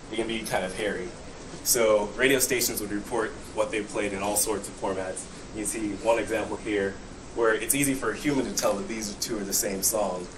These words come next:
Uh, from a computer standpoint, it's, it can be very difficult to match these two together. So this is, for instance, what we'd get from the B D S data service about what the station played, and this is what we have in the database. So we used very,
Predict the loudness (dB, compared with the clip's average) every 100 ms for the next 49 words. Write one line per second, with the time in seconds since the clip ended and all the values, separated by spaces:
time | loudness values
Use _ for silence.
0 | -12 -12 -14 -4 0 2 0 -4 -10 -4
1 | -2 2 2 0 -4 -10 -12 -4 -2 0
2 | 0 -2 -4 -4 -6 -6 -6 -8 -8 -8
3 | -12 -14 -8 -4 -4 -4 2 4 4 2
4 | -2 -2 -2 -2 -2 -4 -6 -8 -8 -8
5 | -4 -4 -4 -8 -10 -12 -12 -4 0 0
6 | 0 -2 -6 -6 -2 2 2 2 -2 -2
7 | -4 -2 -2 -2 -4 -4 -4 -6 -6 -4
8 | 0 0 2 2 2 0 0 2 2 0
9 | -2 0 0 -2 -6 -4 -4 -4 -6 -6
10 | -4 -4 -4 -6 -4 -4 -4 -8 -14 -14
11 | -14 -10 -6 -4 -4 -2 -4 -4 -4 -4
12 | -6 -6 -6 -6 -6 -4 -2 -4 -10 -14
13 | -8 -4 -2 0 -2 -2 0 0 0